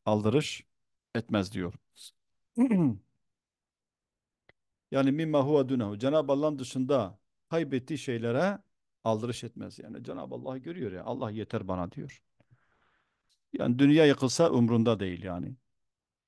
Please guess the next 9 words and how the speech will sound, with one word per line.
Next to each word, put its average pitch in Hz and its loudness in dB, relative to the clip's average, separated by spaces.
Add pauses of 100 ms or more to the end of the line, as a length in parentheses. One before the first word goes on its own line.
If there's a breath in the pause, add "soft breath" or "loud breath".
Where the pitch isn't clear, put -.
(1500)
سمعت 135 4
أبا 120 4
الحسن 123 0 (220)
علي 110 2
بن 104 2
محمد 104 2 (640)
القزويني 110 4 (540)
يقول: 110 0
سمعت، 113 2